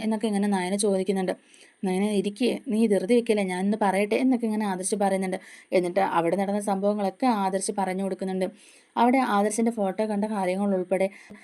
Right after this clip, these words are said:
അനഘയുടെ ബന്ധുക്കളാന്ന് പറഞ്ഞവർ സംസാരിച്ച കാര്യങ്ങളും എല്ലാം തന്നെ പറയുന്നുണ്ട് ആദർശ്. ആദർശ് അവരോട് ചോദ്യം ചെയ്യുന്നതും, ആ, എല്ലാം ക-, എല്ലാം പറഞ്ഞ് ഒത്തുതീർപ്പാക്കി ഇറങ്ങി വരാൻ നേരത്തേക്ക് ചന്തുമോൾ ഓടി വന്ന് ആദർശിൻ്റെ കയ്യിൽ പിടിച്ചിട്ട് അച്ഛാന്ന് പറഞ്ഞ് വിളിച്ചതും,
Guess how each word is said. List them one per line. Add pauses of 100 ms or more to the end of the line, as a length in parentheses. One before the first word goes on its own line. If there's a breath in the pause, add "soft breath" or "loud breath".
(240 loud breath)
അനഘയുടെ
ബന്ധുക്കളാന്ന്
പറഞ്ഞവർ
സംസാരിച്ച
കാര്യങ്ങളും
എല്ലാം
തന്നെ (480 loud breath)
പറയുന്നുണ്ട്
ആദർശ്. (640 loud breath)
ആദർശ് (120)
അവരോട്
ചോദ്യം
ചെയ്യുന്നതും, (680 loud breath)
ആ, (300)
എല്ലാം
ക-,
എല്ലാം
പറഞ്ഞ്
ഒത്തുതീർപ്പാക്കി
ഇറങ്ങി
വരാൻ
നേരത്തേക്ക് (320 loud breath)
ചന്തുമോൾ
ഓടി
വന്ന്
ആദർശിൻ്റെ
കയ്യിൽ
പിടിച്ചിട്ട് (500 loud breath)
അച്ഛാന്ന്
പറഞ്ഞ്
വിളിച്ചതും,